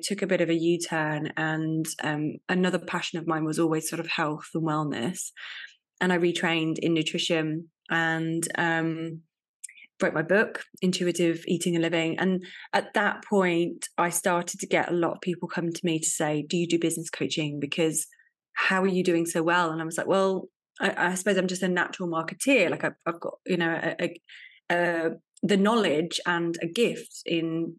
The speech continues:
being able to, you know, create really, you know, strong, powerful, converting content." And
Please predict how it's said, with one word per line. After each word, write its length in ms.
being 260
able 300
to, 480
you 80
know, 180
create 560
really, 600
you 100
know, 160
strong, 640
powerful, 480
converting 460
content." 680
And 400